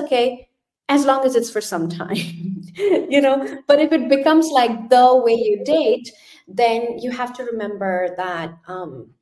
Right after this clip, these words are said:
the way to date casual for fun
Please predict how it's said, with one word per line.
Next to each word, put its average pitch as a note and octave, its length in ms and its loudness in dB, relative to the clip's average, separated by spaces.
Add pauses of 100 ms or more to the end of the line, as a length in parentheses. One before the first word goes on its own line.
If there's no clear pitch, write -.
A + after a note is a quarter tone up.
(600)
the A3 100 -2
way A#3 140 0
to A#3+ 120 -8
date G#3+ 400 -4 (380)
casual D#4 880 -6 (880)
for G#3 100 -4 (180)
fun C4 280 -4